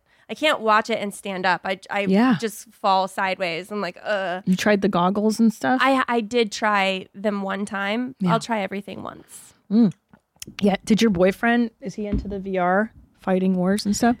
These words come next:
Speaker 1: No.
Speaker 2: Oh, that's good. Yeah, he's
Speaker 1: No, he doesn't watch T V shows. He's not really into movies. He actually reads a lot.
Speaker 2: What?
Speaker 1: I know.
Speaker 2: A reader?
Speaker 1: He,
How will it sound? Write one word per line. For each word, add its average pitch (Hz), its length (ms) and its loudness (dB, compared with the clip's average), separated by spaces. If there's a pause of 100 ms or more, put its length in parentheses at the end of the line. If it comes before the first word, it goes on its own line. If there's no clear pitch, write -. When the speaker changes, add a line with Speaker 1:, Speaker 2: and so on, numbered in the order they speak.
Speaker 1:
No. 208 720 0
Speaker 2:
Oh, 214 100 4
that's 214 300 2
good. 156 280 -2
Yeah, 160 220 -6
he's - 420 -12
Speaker 1:
No, 226 120 2
he 254 140 -2
doesn't 415 380 -4
watch 269 320 -2
T 269 160 -4
V 233 140 -4
shows. 262 420 -4
He's 214 140 -8
not 226 140 -4
really 277 200 0
into 254 160 0
movies. 226 640 0 (300)
He 233 140 -6
actually 311 280 0
reads 214 440 -2
a 269 60 0
lot. 254 480 2
Speaker 2:
What? 302 920 4
Speaker 1:
I 240 180 4
know. 202 760 4
Speaker 2:
A 196 100 6
reader? 220 680 6 (400)
Speaker 1:
He, 233 160 -4